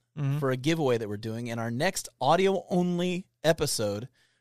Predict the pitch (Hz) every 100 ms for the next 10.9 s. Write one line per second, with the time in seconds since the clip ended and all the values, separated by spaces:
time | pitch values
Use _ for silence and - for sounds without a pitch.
0 | _ 123 165 175 151 156 160 160 143 139
1 | 139 117 120 120 127 127 120 - 120 -
2 | 123 123 117 120 - - 110 95 - -
3 | _ _ _ _ _ - 113 127 147 208
4 | 208 214 - 196 196 190 180 170 165 160
5 | - 170 - 151 151 170 175 160 156 -
6 | 160 147 - - 127 120 117 147 185 185
7 | - 190 180 180 - 156 143 139 131 139
8 | 131 151 147 123 135 170 - 165 160 -
9 | 170 165 - _ _ _ 131 127 135 123
10 | - _ _ 117 143 180 170 165 143